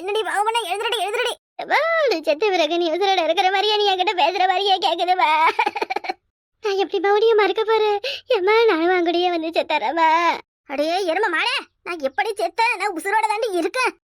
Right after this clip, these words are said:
என்ன கருமாந்திர டானிக்க கொடுத்தானுன்னு தெரியலையே. எ-, என்ன இது கிறு கிறு கிறு கிறுன்னு சுத்தி? எப்பப்பப்பா, ஆளை அடிச்சு போட்ட மாதிரி இல்ல, போட்டு நேரம் கிடந்திருக்கோம். ஐயோ, அம்மா, பேய், பேய். ஐயே, கிழவி, கிழவி, செ-, செ-, செ-, செத்துருச்சா, சாவலியா, தெரியலையா? ஐயோ, கெட்டி, நான் உன்னைய பெத்த தாய்டி.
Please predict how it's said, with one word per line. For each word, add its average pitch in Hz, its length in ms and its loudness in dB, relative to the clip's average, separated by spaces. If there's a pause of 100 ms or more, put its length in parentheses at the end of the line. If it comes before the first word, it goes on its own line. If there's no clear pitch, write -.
(140)
என்ன 339 240 -4
கருமாந்திர 381 400 0 (100)
டானிக்க 359 300 -2
கொடுத்தானுன்னு 403 520 -2
தெரியலையே. 427 380 -2 (540)
எ-, 320 100 -2 (100)
என்ன 370 240 -4
இது 381 180 -6
கிறு 392 140 -2
கிறு 415 140 -2
கிறு 427 140 -4
கிறுன்னு 440 280 0
சுத்தி? 359 300 -6 (400)
எப்பப்பப்பா, 359 420 -6 (540)
ஆளை 392 160 0 (120)
அடிச்சு 480 280 -4
போட்ட 523 200 -4
மாதிரி 453 180 0
இல்ல, 453 180 2
போட்டு 427 180 -2
நேரம் 427 200 -2
கிடந்திருக்கோம். 440 520 -2 (360)
ஐயோ, 440 200 -2 (120)
அம்மா, 523 180 4
பேய், 523 220 0
பேய். 508 280 0 (260)
ஐயே, 508 160 4 (380)
கிழவி, 453 260 2
கிழவி, 494 240 0
செ-, 392 140 0
செ-, 403 260 -4
செ-, 392 120 -4
செத்துருச்சா, 381 360 0
சாவலியா, 427 300 0
தெரியலையா? 440 300 0
ஐயோ, 466 240 0 (320)
கெட்டி, 339 180 -2 (360)
நான் 269 160 -6
உன்னைய 381 200 -2
பெத்த 480 240 -4
தாய்டி. 415 300 0